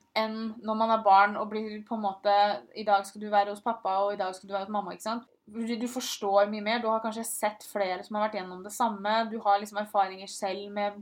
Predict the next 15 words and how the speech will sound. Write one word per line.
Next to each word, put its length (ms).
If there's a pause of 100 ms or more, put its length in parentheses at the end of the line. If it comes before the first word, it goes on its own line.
(220)
kanskje 300
brudd. 340 (400)
Allikevel, 400
selv 200
om 60
du 60
skjønner 360
det 60
mer, 120
så 160
betyr 320
det 100
ikke 140
det 120
at 360